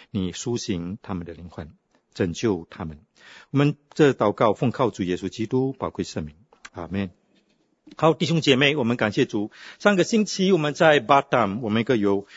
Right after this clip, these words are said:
有了好几天很好的这个，呃，家庭，家庭营，all right？呃，感谢主，呃，那个筹委他们这次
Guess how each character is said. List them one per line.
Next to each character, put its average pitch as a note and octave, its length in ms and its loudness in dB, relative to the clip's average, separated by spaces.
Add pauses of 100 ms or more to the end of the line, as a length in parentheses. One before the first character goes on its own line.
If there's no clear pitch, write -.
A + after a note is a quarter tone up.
(120)
有 A#2 100 2
了 G#2+ 60 4
好 B2+ 220 0
几 G#2+ 180 -6
天 B2+ 320 2
很 C3 240 -8
好 G2 220 -4
的 G2+ 180 -4
这 G#2+ 160 -6
个， G2 380 -4 (480)
呃， G2 200 -2
家 C#3+ 220 4
庭， G#2 320 -4
家 B2 180 2
庭 F#2 220 -6
营， F2 300 -12
all A2+ 80 -8
right？ F3 180 -4 (340)
呃， G#2 260 -4
感 G#2+ 200 -8
谢 C#3 140 -6
主， A2 340 -10 (400)
呃， F#2+ 300 -4 (140)
那 B2 160 0
个 G#2+ 280 2
筹 - 200 0
委 G#2+ 180 4
他 B2 120 -4
们 G#2+ 120 0
这 A2+ 140 0
次 G2 280 -6